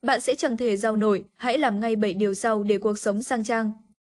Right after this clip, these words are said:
Triệu phú tự thân Tom Corley nhận thấy sự tiêu cực có thể giết chết thành công,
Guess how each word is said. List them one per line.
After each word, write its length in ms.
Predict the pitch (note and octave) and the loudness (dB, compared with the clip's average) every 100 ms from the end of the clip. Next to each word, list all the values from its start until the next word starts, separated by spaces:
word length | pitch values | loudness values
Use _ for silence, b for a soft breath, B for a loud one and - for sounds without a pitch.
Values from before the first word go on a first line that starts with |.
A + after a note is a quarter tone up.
| _ - | _ -2
Triệu 200 | E4+ C4+ | 0 0
phú 200 | D#4 D#4 | -2 -2
tự 200 | E4+ C4 | -2 0
thân 320 | D#4 D4 C4+ | 0 -2 -2
Tom 260 | D4+ C#4+ | -2 -2
Corley 340 | C#4 C#4 B3 B3+ | 0 0 2 0
nhận 200 | A3+ G#3 | 0 -2
thấy 160 | G#3+ G#3 | -2 -2
sự 200 | A3+ D4+ | -2 -4
tiêu 220 | - B3+ | 0 0
cực 260 | A#3+ A3+ - | 2 0 0
có 140 | G#3+ | -2
thể 220 | A#3 C4+ | 0 0
giết 200 | G3 E4 | 0 -2
chết 220 | - F4+ F4+ | -2 -4 -2
thành 220 | B3+ G3+ | -4 -2
công, 240 | A#3 A3+ | 2 0